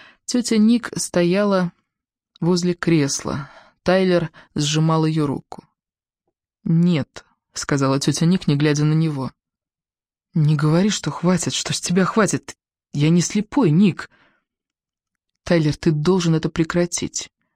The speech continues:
Прости, если ввела тебя в заблуждение». «Боже, как я хочу тебя поцеловать!» «Не вынуждай меня причинять боль Дейзи».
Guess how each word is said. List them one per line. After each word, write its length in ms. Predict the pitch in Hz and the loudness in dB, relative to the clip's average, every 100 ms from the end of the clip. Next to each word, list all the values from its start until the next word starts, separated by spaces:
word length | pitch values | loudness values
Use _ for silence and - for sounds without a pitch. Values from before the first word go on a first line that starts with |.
| _ _ - | _ _ -4
Прости, 380 | 156 156 - 208 | -2 -2 0 2
если 260 | 175 - | 2 2
ввела 260 | 143 151 156 | 0 2 0
тебя 240 | 156 151 | 0 0
в 40 | 147 | 2
заблуждение». 760 | 147 147 160 156 139 123 - - _ _ _ _ _ _ _ _ - | 0 0 0 0 -2 -2 -6 -10 _ _ _ _ _ _ _ _ -4
«Боже, 340 | 151 147 139 | 0 2 0
как 220 | 147 143 | 0 0
я 80 | 170 | 0
хочу 240 | 170 156 165 | 2 0 0
тебя 220 | 170 165 | 2 2
поцеловать!» 760 | 170 - 185 180 160 135 - - _ _ _ _ _ _ - | 2 2 2 4 2 0 -6 -12 _ _ _ _ _ _ 2
«Не 240 | 185 190 | 2 2
вынуждай 580 | - 180 180 180 185 202 | 0 2 2 2 0 2
меня 260 | 190 180 180 | 4 2 0
причинять 600 | - 160 - 175 180 165 | -2 -4 -2 0 0 0
боль 260 | 160 156 | 2 2
Дейзи». 540 | 156 185 165 135 113 | 2 2 2 0 -4